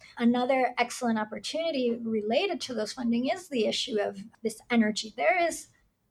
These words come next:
a perfect alignment right now of the federal government's priorities for renewable energy,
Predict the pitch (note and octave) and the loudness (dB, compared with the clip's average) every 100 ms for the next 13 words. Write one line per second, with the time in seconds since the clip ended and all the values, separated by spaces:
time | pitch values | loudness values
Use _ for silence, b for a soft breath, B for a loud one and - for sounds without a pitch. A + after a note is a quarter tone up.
0 | - A#3+ - C#4+ C#4+ D4 D4 D4 C#4+ A#3+ | 0 0 2 4 6 6 0 0 0 2
1 | A3+ G#3 G#3 G#3 G3+ G#3 - A3+ G3 A3 | 4 2 0 -4 -8 -10 -8 -4 -4 -4
2 | G#3+ G3+ G3 - G3+ F#3+ G3+ - _ - | -6 -4 -4 -2 0 0 -4 -14 _ -16
3 | - A#3+ C4 C#4+ C#4+ C4+ C4+ C4 A#3+ - | -2 2 6 6 6 4 4 2 0 0
4 | B3+ A3+ A3+ A3 A3 - A3+ G#3+ G#3 G3+ | 2 2 2 0 -4 -6 -4 -2 -2 -2
5 | G3+ G3 G3 G3 G3 G3 | -2 -2 -2 -4 -6 -10